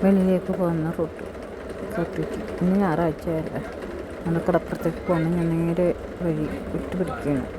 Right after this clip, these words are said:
അവിടുത്തെ ആ സ്റ്റേഡിയം പോലെ ഒരു ഗ്രൗണ്ട് ഉണ്ട്, അതിൽ കൂടി നടക്കുകയാണ്. ഇന്നത്തെ ഇപ്പോൾ ഒരു ചെറിയൊരു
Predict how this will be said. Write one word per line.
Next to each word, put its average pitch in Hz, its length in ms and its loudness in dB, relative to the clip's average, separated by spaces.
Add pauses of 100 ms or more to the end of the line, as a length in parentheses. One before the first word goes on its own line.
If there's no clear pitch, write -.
അവിടുത്തെ 160 360 2 (880)
ആ 165 100 6
സ്റ്റേഡിയം 180 540 4
പോലെ 170 180 6
ഒരു 165 160 0
ഗ്രൗണ്ട് 160 420 2
ഉണ്ട്, 143 180 -2 (260)
അതിൽ 160 200 -4
കൂടി 147 220 -4
നടക്കുകയാണ്. 120 580 -6 (1120)
ഇന്നത്തെ 170 380 0
ഇപ്പോൾ 180 200 2
ഒരു 165 120 0 (260)
ചെറിയൊരു 175 600 2